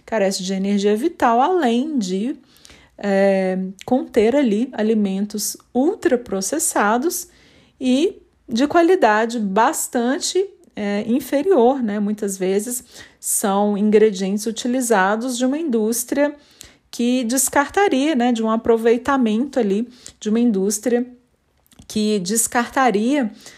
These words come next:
aqueles itens de, de baixa qualidade, inclusive itens que também são de baixíssima digestão para os animais, né? Incluindo aí o, o milho, o trigo e a soja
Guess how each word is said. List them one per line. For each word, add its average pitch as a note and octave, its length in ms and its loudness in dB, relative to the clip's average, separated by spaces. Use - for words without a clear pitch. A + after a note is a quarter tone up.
aqueles F#3+ 600 0
itens G#3+ 560 -2
de, G3 340 -4
de F#3+ 140 -4
baixa G#3 320 2
qualidade, A#3 680 2
inclusive F4+ 680 0
itens B3 600 -2
que C4 120 -8
também B3 500 0
são B3 240 -2
de C4 120 0
baixíssima A#3+ 640 0
digestão C#4 840 0
para A#3+ 140 -6
os G#3 100 -2
animais, G3 680 -6
né? A3 300 -2
Incluindo G#3+ 480 0
aí F#3 480 0
o, F3+ 460 -2
o G3 60 -2
milho, G#3 560 4
o - 20 -6
trigo G#3+ 560 0
e G#3+ 80 6
a A#3 100 2
soja E3 640 -4